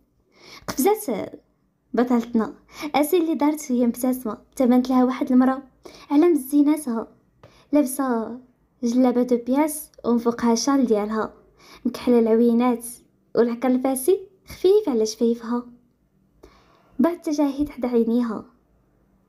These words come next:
والوقار كيضرب منها.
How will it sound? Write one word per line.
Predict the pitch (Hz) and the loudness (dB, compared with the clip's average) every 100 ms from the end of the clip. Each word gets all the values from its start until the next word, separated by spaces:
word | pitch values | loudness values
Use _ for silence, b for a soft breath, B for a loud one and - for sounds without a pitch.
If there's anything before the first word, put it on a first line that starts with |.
| _ _ _ _ _ _ _ - | _ _ _ _ _ _ _ -2
والوقار | 214 220 214 214 240 | 0 2 0 -2 -8
كيضرب | 240 214 208 208 214 | -6 -8 -6 -4 -4
منها. | 214 220 220 | -4 -4 -6